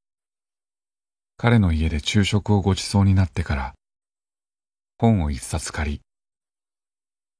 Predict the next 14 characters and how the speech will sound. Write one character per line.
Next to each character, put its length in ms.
り、 120
日 60
本 200
人 240
墓 100
地 140
に 120
出 120
か 120
け 120
た。 180
そ 180
れ 140
が、 160